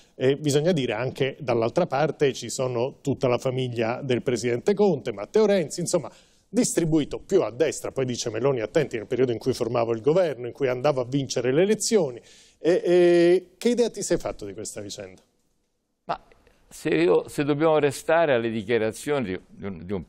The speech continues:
Speaker 2: di un, del procuratore di Perugia, persona, eh, certamente di spessore, di al-, di forte credibilità, eh, dovrebbe, è un verminaio. Vedremo perché è un verminaio, perché,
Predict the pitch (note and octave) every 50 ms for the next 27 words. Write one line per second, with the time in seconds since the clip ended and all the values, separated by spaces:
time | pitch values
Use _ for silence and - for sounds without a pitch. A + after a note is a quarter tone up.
0 | _ - G2 G2 - - G2+ G#2 G2 - G#2+ G#2 E2+ G#2+ A2 G#2 G#2+ B2 B2 A2+
1 | A2 G#2 - G#2 G2+ A#2+ B2+ B2+ G2 D#2+ G2+ F2 - - - F#2 - - - A2+
2 | G#2+ A2 G#2 F#2+ E2+ D#2 - - E2 D#2 D#2 D#2 - - G2 E2+ - - F#2+ F#2
3 | G#2+ G2 - G2+ F#2 F#2+ - - - - F#2+ F2 - - - A#2 A2+ A#2 A2+ G#2
4 | G2 F2+ G2 F#2 F2 F2 F2+ G2 G2+ F#2 F#2 F#2 F2 F#2+ F#2 F2+ F#2+ - - A2
5 | A2+ - - - G2 D#2+ F2 G2+ F#2 F#2 G2 F2 F#2 G2 F2+ F#2+ F2+ - B2+ B2
6 | A#2+ F#2+ - - F#2+ F#2+ F2+ F2+ E2+ E2 E2+ E2+ E2+ G#2 G2 G2+ G2 F#2 - _
7 | _ - - B2 C3 B2+ A#2 G2+ B2 A2 G#2+ G2 G2+ G#2 F#2 F2 E2+ D#2+ D2 C#2+
8 | D#2 D#2+ D2 D2 - _ _ _ _ _ _ _ _ _ _ _ _ _ _ _
9 | _ _ _ _ - - A#2+ D3+ D3+ D#3 C#3 B2+ B2+ D3 D#3+ C#3 G#2+ F2 F2+ -
10 | - - - - A#2+ A#2+ F#2+ - - F3+ F3 D3+ C3 A2+ A2 A2 G#2 G#2+ G#2+ G#2+
11 | G#2 G#2+ G#2+ G#2+ G#2+ G2+ F#2 F#2 G2+ G#2 F#2 B2 C3 C3+ F3 D#3+ - - - _